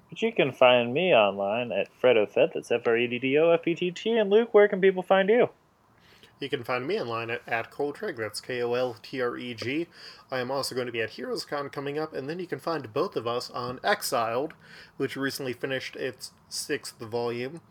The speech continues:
Speaker 2: So if you're looking for a new place to jump on, I'd suggest, uh, Volume seven, which will be starting this upcoming weekend.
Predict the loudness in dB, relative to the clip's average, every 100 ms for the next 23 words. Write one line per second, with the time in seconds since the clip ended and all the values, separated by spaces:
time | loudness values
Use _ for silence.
0 | _ -20 -12 -6 -6 -6 -8 -8 -12 -12
1 | -8 -6 -4 -6 -6 -6 -6 -6 -6 -6
2 | -8 -8 -8 -4 -4 -4 -6 -6 -4 -4
3 | -8 -10 -10 -8 -4 -4 -6 -14 _ _
4 | _ _ -8 -4 -2 -2 -2 -2 -2 -4
5 | -6 -8 -4 -2 -2 -6 -6 -8 -10 -10
6 | -8 -8 -10 -8 -6 -6 -8 -12 _ _
7 | _ _ _ _ _ -8 -4 -4 -4 -8
8 | -8 -6 -6 -2 -2 -4